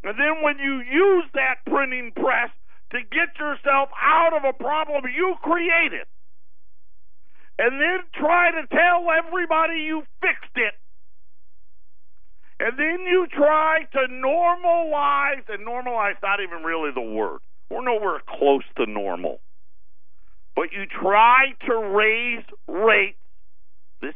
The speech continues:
is what you're gonna get. Now, listen, we got a little reprieve. Give Trump credit. Trump brought, bought, gave us an extra year. That's all you got.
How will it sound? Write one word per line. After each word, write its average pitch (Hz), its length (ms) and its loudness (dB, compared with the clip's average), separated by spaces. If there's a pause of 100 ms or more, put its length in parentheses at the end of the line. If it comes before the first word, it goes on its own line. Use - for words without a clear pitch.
(120)
is 214 180 -8
what 147 240 0 (160)
you're 156 140 -6 (100)
gonna 117 280 -2 (160)
get. 123 360 0 (1800)
Now, 131 360 4 (300)
listen, 143 440 -2 (560)
we 151 220 -2
got 170 220 6
a 151 80 4
little 160 320 2
reprieve. 160 640 0 (1160)
Give 160 220 -2
Trump 180 300 4
credit. 175 340 4 (100)
Trump 190 280 0
brought, 170 280 0
bought, 175 280 2 (100)
gave 190 240 0
us 185 200 -2
an 160 100 -6 (120)
extra 202 580 -2 (200)
year. 156 280 0 (880)
That's 139 160 -2
all 143 200 2
you 185 220 -2
got. 180 340 6